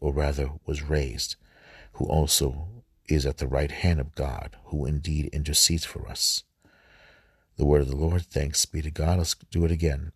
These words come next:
"If God is for us, who can be against us?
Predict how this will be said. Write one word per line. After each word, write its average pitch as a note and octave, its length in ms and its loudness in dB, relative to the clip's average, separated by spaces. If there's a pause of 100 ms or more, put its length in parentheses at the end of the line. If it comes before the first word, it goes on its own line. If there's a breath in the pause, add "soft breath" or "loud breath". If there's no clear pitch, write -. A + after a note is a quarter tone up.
"If - 240 -6
God G2 420 2
is E2+ 320 4
for D2 400 -2
us, C#2+ 360 -2
who D#2+ 120 0
can D2+ 200 -2
be D2 140 -2
against - 460 -4
us? - 320 0